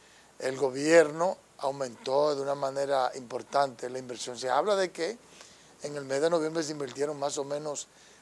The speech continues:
diecinueve mil millones de pesos y en diciembre se invirtió alrededor de treinta y dos mil millones de pesos.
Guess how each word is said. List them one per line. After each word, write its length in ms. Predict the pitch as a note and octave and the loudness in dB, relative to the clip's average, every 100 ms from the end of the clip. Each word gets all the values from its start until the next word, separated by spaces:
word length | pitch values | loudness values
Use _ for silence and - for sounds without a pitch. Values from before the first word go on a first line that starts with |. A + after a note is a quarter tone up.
| - _ | -20 _
diecinueve 520 | C3 C#3 B2+ C3+ C3 | -4 -2 -2 -4 -6
mil 180 | B2 D3+ | -6 -6
millones 360 | E3+ E3 E3 D#3 | -4 -4 -4 -2
de 100 | E3 | -2
pesos 480 | D3 C#3 C#3 C3 C#3+ | 0 -2 -4 -8 -6
y 120 | C#3+ | -6
en 120 | D3 | -4
diciembre 500 | C#3+ - E3+ E3+ D3 | 2 2 2 0 -2
se 120 | C3+ | -6
invirtió 480 | D3+ D#3 - C#3+ C3 - - - - - - | -8 -10 -4 -4 -4 -10 -20 -20 -20 -18 -2
alrededor 640 | C#3 C#3+ C#3+ C3+ C#3 D#3 | 2 4 2 0 2 2
de 160 | D3 C#3+ | 0 -2
treinta 300 | C#3 C3+ C3+ | -2 -6 -6
y 40 | |
dos 160 | B2+ B2+ | -6 -8
mil 160 | C#3+ | -10
millones 320 | D#3 C3+ C#3 C3 | -8 -6 -6 -6
de 100 | A#2 | -8
pesos. 380 | - G2+ - | -12 -14 -16